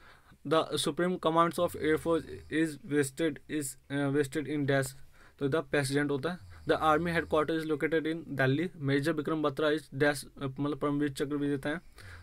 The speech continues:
The एनसीसी has, ठीक है, कितने विंग्स हैं? तीन विंग्स हैं,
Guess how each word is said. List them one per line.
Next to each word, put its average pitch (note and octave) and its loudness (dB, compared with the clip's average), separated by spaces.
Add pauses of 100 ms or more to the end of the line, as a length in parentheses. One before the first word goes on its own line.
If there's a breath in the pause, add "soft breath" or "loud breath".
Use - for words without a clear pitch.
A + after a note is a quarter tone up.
The D3 4
एनसीसी D3+ -2
has, E3 0 (420)
ठीक D#3+ 0
है, D3 -2 (320 loud breath)
कितने D#3 0
विंग्स D#3+ 0
हैं? E3+ 0
तीन D#3 0
विंग्स D#3 -2
हैं, F#3 -4